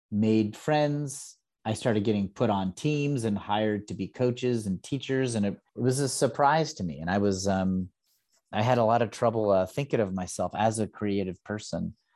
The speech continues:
but it happened there. And so for, I would say from nineteen ninety-nine, when I was twenty-nine, for, like, the next five years was just, like,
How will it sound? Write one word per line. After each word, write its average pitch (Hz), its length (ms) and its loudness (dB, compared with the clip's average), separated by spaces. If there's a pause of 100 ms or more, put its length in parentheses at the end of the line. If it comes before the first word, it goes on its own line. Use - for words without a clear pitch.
(140)
but 101 320 2 (140)
it 107 280 -4 (200)
happened 95 600 -6
there. 95 540 2
And 107 160 0
so 110 300 2
for, 104 160 -6
I 113 80 2
would 117 180 -2
say 110 160 0
from 107 240 -2
nineteen 110 360 0
ninety-nine, 104 800 -2 (280)
when 95 120 -8
I 92 40 -4
was 90 100 -10
twenty-nine, 95 640 -2 (440)
for, 117 120 0
like, 104 220 0
the 104 60 -4
next 104 300 -2
five 113 420 2
years 104 540 0
was 123 160 -4
just, - 300 -4
like, 127 260 0